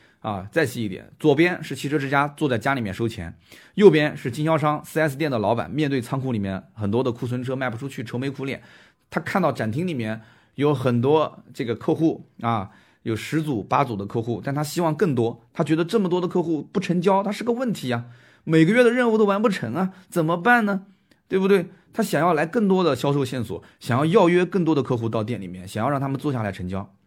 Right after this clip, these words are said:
左边汽车之家就讲，那你要想这么多的人，你给我交钱啊，去年十万，今年十五万，明年二十万啊，啊，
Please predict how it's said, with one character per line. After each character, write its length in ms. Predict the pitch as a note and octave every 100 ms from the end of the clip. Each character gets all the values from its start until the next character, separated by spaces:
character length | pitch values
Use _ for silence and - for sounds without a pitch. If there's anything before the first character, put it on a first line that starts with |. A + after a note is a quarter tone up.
| _ _ _ _ _ _ _ _ _ _ -
左 120 | C3
边 160 | D#3+
汽 120 | E3+ E3
车 100 | E3
之 100 | D#3
家 200 | D#3+ D#3
就 100 | C#3
讲， 220 | A2+ A2+
那 80 | B2+
你 100 | A2+
要 140 | A#2
想 160 | A#2 F#2
这 80 |
么 80 | A2+
多 120 | A2
的 80 | A2
人， 160 | G2 G#2
你 60 |
给 100 | A2
我 80 | C#3
交 160 | A2 C#3
钱 240 | - F#2+
啊， 180 | A2+ C#3+ -
去 180 | -
年 140 | C#3 B2+
十 160 | -
万， 200 | A#2+ A#2+
今 100 | A2
年 160 | C3+ B2+
十 140 | A#2
五 100 | C3
万， 180 | F#2 G#2+
明 120 | G#2
年 100 | A#2+
二 100 | B2
十 120 | G#2 A2
万 120 | A2+
啊， 200 | F2+ F#2 _ _ _ _ _ _
啊， 120 | -